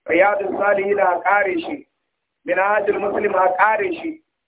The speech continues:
Ko da irin littafi dai almuhim kai dai ka ƙare. To ba ƙare ba, ya zama ka samu addiraya, ba ruwaya ba.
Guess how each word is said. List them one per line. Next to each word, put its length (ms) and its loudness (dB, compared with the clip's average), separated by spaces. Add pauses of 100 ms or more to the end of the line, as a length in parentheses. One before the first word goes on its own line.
(140)
Ko 240 4
da 80 -2
irin 240 0
littafi 460 2
dai 120 -2
almuhim 680 -2
kai 160 0
dai 200 4
ka 160 4
ƙare. 320 0 (440)
To 100 -6
ba 260 0
ƙare 400 2
ba, 220 0 (100)
ya 160 0
zama 520 2 (260)
ka 260 2
samu 300 2
addiraya, 800 4 (580)
ba 220 4
ruwaya 580 2
ba. 140 -8